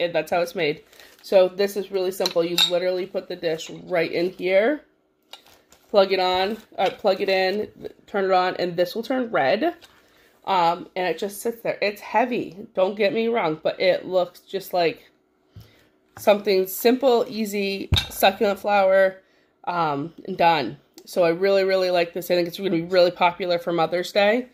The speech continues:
Um, and it comes out April first, um, at three A M Eastern time. So if you want this and I need to get up at three A M, sign me up. I'm all over. I, I'm your girl. Um,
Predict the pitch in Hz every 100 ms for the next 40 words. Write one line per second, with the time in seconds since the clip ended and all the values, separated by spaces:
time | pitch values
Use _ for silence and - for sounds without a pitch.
0 | _ _ _ 202 175 160 185 - - 185
1 | - 196 196 190 196 - _ - 254 254
2 | 240 208 208 208 _ _ 254 247 339 -
3 | - - _ _ _ _ - 185 170 156
4 | 190 196 - 196 185 190 214 208 208 208
5 | 202 185 180 - 233 - 285 285 277 277
6 | 285 302 269 196 - 196 202 226 240 247
7 | 262 262 254 220 185 196 196 202 214 226
8 | 226 - 240 240 233 233 262 262 _ -
9 | 214 196 214 214 214 - 180 180 175 175
10 | 175 185 - 175 170 - 190 185 170 151
11 | - - _ - - - - - 190 180
12 | 190 220